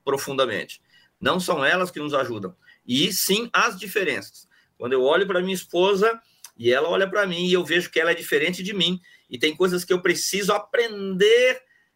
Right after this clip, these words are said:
é, demandam de mim esforço, dedicação pra que eu possa, é, conviver bem com ela,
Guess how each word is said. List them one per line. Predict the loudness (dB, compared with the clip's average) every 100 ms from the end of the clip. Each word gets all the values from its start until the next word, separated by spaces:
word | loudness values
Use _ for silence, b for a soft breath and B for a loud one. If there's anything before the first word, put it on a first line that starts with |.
| 0
é, | 2
demandam | 2 0 -2 -2 0 2 0 -2 -4
de | -4
mim | -2 -4
esforço, | -6 -2 0 0 0
dedicação | -2 0 -2 -2 -4 -4
pra | -2 -2
que | 0
eu | 0 0
possa, | 0 -2 0 0 -2 B B B _ 0
é, | 0
conviver | 2 0 2 0 -2 0 -2
bem | 0 -2 -2
com | -4
ela, | 0 2 2 -2